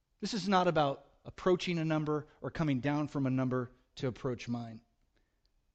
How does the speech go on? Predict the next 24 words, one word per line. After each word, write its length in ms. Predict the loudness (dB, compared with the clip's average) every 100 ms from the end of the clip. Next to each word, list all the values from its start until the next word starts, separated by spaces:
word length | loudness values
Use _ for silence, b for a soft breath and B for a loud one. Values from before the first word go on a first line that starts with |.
| -10
This 100 | -4
is 60 |
about 200 | 2 2
what 120 | 0 2
God's 360 | 2 2 0
laid 140 | 2 4
on 140 | 2
your 140 | 0
heart 260 | 0 -4 -4
to 80 | -8
do. 180 | -10 -12 -16 _ _ _ _ _ _ _ _ _ 2
Not 200 | 4 6
equal 600 | 2 0 4 6 6 0
gifts, 500 | -2 0 -2 -10 -12 -16 _ _ _ _ _
equal 460 | -6 -2 0 0 -2 -16 _ _ _
sacrifice. 760 | -6 -6 -6 -8 -8 -10 -12 -16 -20 _ _ _ _ _ _ _ _ _ _ B B
If 140 | 4
you're 260 | 6 4 2 B B
someone 340 | 4 6 8 6
who 160 | 6
offers 340 | 6 4 2 2
God 280 | 4 4 0
your 100 | -4
finances 640 | -2 0 0 -2 -4 -4